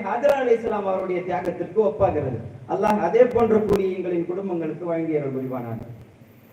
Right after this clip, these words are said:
இரண்டாவது கதாநாயகர் அந்த இடத்திலே ஹஜரத் இப்ராஹிம் அலைஹிஸ்ஸலாம் அவர்கள். இப்ராஹிம் அலைஹிஸ்ஸலாமுடைய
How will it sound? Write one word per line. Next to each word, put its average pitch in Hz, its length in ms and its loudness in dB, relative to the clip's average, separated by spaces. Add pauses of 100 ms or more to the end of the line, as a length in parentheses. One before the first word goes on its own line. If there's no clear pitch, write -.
(520)
இரண்டாவது 285 540 8 (120)
கதாநாயகர் 196 640 0
அந்த 170 160 2
இடத்திலே 180 360 -2 (500)
ஹஜரத் 240 360 4 (100)
இப்ராஹிம் 254 460 2
அலைஹிஸ்ஸலாம் 196 560 0
அவர்கள். 123 260 -6 (1900)
இப்ராஹிம் 294 440 4
அலைஹிஸ்ஸலாமுடைய 226 580 2